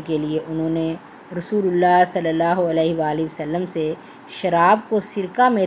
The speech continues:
تبدیل کرنے کی اجازت طلب کی، جس کے جواب میں آپ صلی اللہ علیہ وآلہ وسلم نے ایسا کرنے سے صاف طور پر منع کر دیا۔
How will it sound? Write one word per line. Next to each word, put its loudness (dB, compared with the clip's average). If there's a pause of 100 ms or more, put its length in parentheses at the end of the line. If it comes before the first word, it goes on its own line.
تبدیل -2
کرنے -2
کی -8 (120)
اجازت -2
طلب -6
کی، -4 (1600)
جس 0
کے 6
جواب 6
میں 0
آپ 2
صلی -4
اللہ 0 (180)
علیہ 0
وآلہ -2
وسلم -6
نے -4 (380)
ایسا 0
کرنے -4
سے -6
صاف -4
طور -2
پر -4
منع -6
کر -8
دیا۔ -8